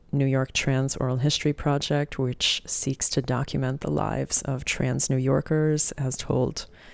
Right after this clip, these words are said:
in their own words. Um,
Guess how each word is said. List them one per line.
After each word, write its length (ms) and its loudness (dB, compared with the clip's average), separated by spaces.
in 140 4
their 220 2
own 280 2
words. 560 2
Um, 520 0